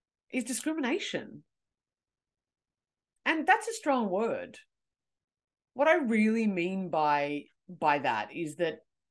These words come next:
it, it suggests that you have to be a certain way. It makes self-love conditional. And I don't think it is. I think self-love is completely unconditional.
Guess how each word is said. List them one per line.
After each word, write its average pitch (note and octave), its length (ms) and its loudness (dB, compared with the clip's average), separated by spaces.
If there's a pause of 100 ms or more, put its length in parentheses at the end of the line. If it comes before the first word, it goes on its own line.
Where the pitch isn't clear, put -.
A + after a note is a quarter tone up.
(120)
it, - 440 -8 (1300)
it B3+ 140 0
suggests C4 640 4
that A#3 240 4
you G#3 240 4
have A3 380 4
to A#3 100 0
be G3 340 4
a F#3 60 4
certain F3 380 0
way. F3+ 280 2
It G#3 140 -2
makes C4+ 500 0 (380)
self-love F3 680 2
conditional. D3 680 -4 (1200)
And G3+ 140 2
I G#3 60 6
don't G#3 280 2
think F#3 160 -2
it D3 120 -2
is. - 400 -10 (520)
I G3+ 80 -4
think C4 180 -2
self-love A3 520 2
is F#3 80 -8
completely F#3+ 580 -4
unconditional. C3+ 720 -6